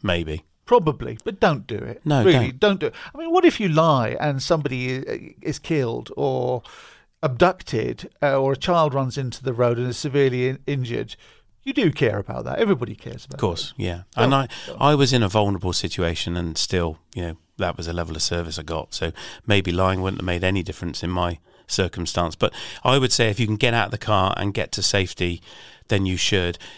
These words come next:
Speaker 1: This brings back Edmund King's comments in, in the conversation I had with him, the, the, the chap who's president of the A A, about smart motorways. Yeah, and I was sat there thinking, "Gosh,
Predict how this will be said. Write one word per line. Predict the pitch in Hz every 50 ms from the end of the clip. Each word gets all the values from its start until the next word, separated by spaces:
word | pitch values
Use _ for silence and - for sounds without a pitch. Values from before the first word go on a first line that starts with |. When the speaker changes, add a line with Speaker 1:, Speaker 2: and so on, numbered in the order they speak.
| - _ - - - _ _ _ - - -
Speaker 1:
This | - 165 151
brings | - - 185 190 196 185
back | - 139 - -
Edmund | 143 143 135 135 127 113 104 -
King's | - 147 143 139 131 110
comments | - - - 113 98 92 90 - - 110
in, | 92 -
in | - - 107
the | 104
conversation | - - 120 107 104 110 110 107 - 107
I |
had | 107
with | 107 101
him, | 107 120 113 101 92
the, | 92 87 - _ -
the, | 104 110 104 - _ -
the | - 113 - _
chap | - - 123 113 -
who's | 104 95
president | - - - 117 110 104 107 98 90
of | 92
the | 90 95 98
A | 92 95 104 110 107
A, |
about | 95 92 - -
smart | - - 139 139 131 131 -
motorways. | 147 143 139 - 135 143 160 170 156 - _ - - - - - - - - - - - - - -
Yeah, | 143 127 - - - -
and | - 151 139
I | 143 147
was | 151 143 -
sat | - - 170 160
there | 147 113
thinking, | 101 - 113 110 117 113 -
"Gosh, | - 160 127 107 -